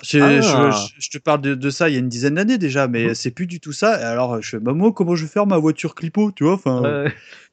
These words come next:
Speaker 1: et, euh, en l'état, c'est très, très, très rare d'en trouver parce que, au-, au-delà de ça, euh, c'est quand même un objet qui est, qui est très fra-,
Speaker 2: Fragile.
Speaker 1: très fragile, voilà.
Speaker 2: Ouais.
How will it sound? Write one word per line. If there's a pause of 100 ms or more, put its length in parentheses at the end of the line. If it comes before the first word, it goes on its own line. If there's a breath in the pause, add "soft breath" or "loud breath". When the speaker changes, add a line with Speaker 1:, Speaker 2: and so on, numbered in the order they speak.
Speaker 1:
et,
euh,
en
l'état,
c'est
très,
très,
très
rare
d'en
trouver
parce
que, (120)
au-,
au-delà
de
ça,
euh,
c'est
quand
même
un
objet
qui
est,
qui
est
très
fra-,
Speaker 2:
Fragile.
Speaker 1:
très
fragile, (100)
voilà.
Speaker 2:
Ouais.